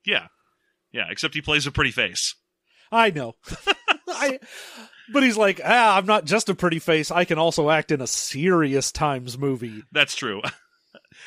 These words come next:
Speaker 1: Anyway, uh, the, the ages range from jailbait, which is when you're, like, sixteen to seventeen years old, w-, to geezer, which is anything past thirty.
Speaker 2: Yes, because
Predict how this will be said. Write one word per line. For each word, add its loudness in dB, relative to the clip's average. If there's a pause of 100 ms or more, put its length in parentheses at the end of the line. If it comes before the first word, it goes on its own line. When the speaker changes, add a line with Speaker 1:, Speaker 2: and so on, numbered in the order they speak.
(200)
Speaker 1:
Anyway, 4
uh, 2
the, 0
the -2
ages 0
range 0
from -8
jailbait, 2
which -2
is -4
when -4
you're, -2
like, 0
sixteen -4
to -10
seventeen -2
years -4
old, 0 (280)
w-, -10
to -4
geezer, 0
which -8
is -4
anything -2
past -4
thirty. -2 (520)
Speaker 2:
Yes, -4
because 0